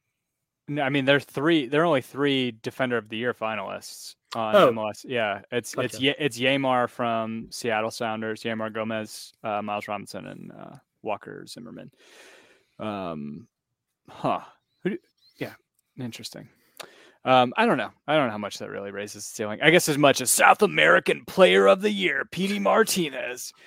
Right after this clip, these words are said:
Speaker 1: uh, as much as that raised his stock. Steven Perales is saying, "Silly season prediction. Um, Bello to Shakhtar Donetsk,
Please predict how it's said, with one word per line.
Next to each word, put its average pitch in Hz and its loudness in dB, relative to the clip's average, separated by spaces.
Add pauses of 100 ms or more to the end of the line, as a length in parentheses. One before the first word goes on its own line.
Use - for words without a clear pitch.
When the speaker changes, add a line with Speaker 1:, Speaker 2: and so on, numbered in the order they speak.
(500)
Speaker 1:
uh, 127 2
as 120 -4
much 135 0
as 117 -8
that 113 0
raised 113 -2
his 113 -6
stock. 113 0
Steven 202 2
Perales 160 6 (120)
is 151 0
saying, 147 -2
"Silly 170 2
season 123 -8
prediction. 110 -8
Um, 110 -6
Bello 143 0
to 135 -4
Shakhtar 127 0
Donetsk, 113 -6